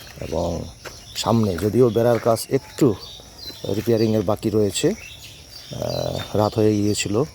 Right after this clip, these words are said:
গতকালকে। তো এটা হচ্ছে, আহ, মিয়াজাকি, এবং সামনে, আহ,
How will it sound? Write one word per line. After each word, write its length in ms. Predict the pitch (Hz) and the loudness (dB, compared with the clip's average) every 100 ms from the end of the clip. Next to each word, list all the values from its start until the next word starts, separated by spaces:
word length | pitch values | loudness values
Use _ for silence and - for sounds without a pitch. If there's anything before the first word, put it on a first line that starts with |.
| - | -6
গতকালকে। 500 | 101 95 92 - 185 - | -4 -2 -2 -2 -6 -4
তো 80 | 95 | -4
এটা 260 | 90 90 | -2 0
হচ্ছে, 480 | 92 - - 101 98 - - - - - - - - - | -2 -2 -2 0 0 -2 -10 -18 -18 -18 -18 -20 -16 -10
আহ, 560 | 50 50 - 50 50 - - - - - - - - - - - - 101 | -8 -6 -4 -2 -2 -2 -4 -14 -16 -16 -16 -16 -16 -14 -14 -14 -4 4
মিয়াজাকি, 580 | 110 110 104 107 135 214 - - - - - - - - - - - - - - | 4 6 2 2 0 -2 -6 -20 -20 -20 -20 -20 -20 -20 -20 -20 -20 -20 -16 -4
এবং 480 | 90 95 87 80 87 - - - - - - - - | 2 4 2 0 -6 -12 -20 -20 -20 -20 -20 -12 -6
সামনে, 440 | - 107 110 90 | 0 2 2 0
আহ, 2000 | 80 - - - - - - - - - - - - - - - 50 50 50 | -6 -14 -18 -18 -18 -20 -20 -20 -20 -18 -16 -14 -14 -14 -8 -6 -4 -4 -4